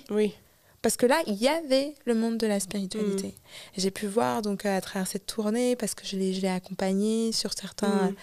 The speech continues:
Speaker 2: euh, events qu'il avait, euh, euh, de voir, euh, qu'il y avait des Blancs qui n'avaient pas cette espèce de,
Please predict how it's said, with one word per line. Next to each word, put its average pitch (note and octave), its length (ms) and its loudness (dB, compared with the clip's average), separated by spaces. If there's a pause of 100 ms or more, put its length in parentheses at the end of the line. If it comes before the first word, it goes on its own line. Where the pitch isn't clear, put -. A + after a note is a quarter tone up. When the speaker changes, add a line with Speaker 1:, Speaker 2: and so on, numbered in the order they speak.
(440)
Speaker 2:
euh, - 40 6
events B3 400 2
qu'il G#3+ 160 -6
avait, B3+ 640 4
euh, G3+ 180 4 (600)
euh, F3+ 560 4
de G3+ 100 2
voir, G#3+ 480 4
euh, F3 500 2 (160)
qu'il G3 120 0
y F3+ 60 4
avait E3+ 180 2
des E3+ 120 -2
Blancs G#3+ 520 2
qui - 160 -6
n'avaient F3 240 0
pas G3+ 420 0 (840)
cette - 240 -4
espèce G3 360 0
de, F3 440 0